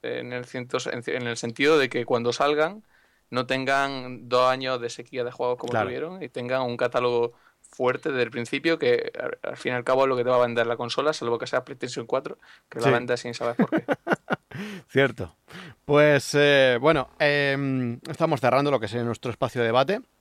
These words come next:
Speaker 2: Barju, antes de despedirte, sí me gustaría, pues, que explicaras un poquito,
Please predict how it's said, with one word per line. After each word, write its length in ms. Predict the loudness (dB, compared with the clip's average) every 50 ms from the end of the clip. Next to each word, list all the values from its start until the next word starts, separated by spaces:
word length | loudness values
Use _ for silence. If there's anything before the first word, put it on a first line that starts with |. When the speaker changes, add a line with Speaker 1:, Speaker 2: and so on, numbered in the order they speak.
| _ _ _ _ _ _ _ _ -20 -18 -10 -4
Speaker 2:
Barju, 360 | 2 4 4 4 4 4 2
antes 220 | 2 4 2 2 2
de 60 | 2
despedirte, 640 | -2 -2 -2 0 0 0 0 0 0 -2 -2 -2 -4 -12 -20 -20 -20 -20 -20 -14
sí 440 | -8 -2 0 2 4 4 4 4 2
me 100 | 2 2
gustaría, 640 | 0 0 0 0 0 2 2 4 4 4 2 0 -4 _ -10
pues, 160 | -8 -8 -8
que 100 | -6 -8
explicaras 460 | -8 -6 -6 -6 -2 0 2 2 4 4
un 100 | 6 6
poquito, 640 | 4 4 4 0 0 2 2 4 4 4 2 0